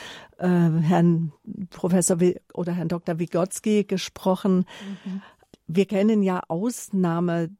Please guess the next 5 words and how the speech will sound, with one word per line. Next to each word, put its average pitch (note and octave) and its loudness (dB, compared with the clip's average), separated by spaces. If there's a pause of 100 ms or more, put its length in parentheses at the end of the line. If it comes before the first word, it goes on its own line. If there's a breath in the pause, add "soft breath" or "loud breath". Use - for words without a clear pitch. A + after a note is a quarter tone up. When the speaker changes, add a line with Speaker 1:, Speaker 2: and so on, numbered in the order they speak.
(400)
Speaker 1:
Down-Syndrom-Persönlichkeiten, F3 0
Schauspieler F3 0
wie F3 2
Lu-, F3 2
Luisa F3 2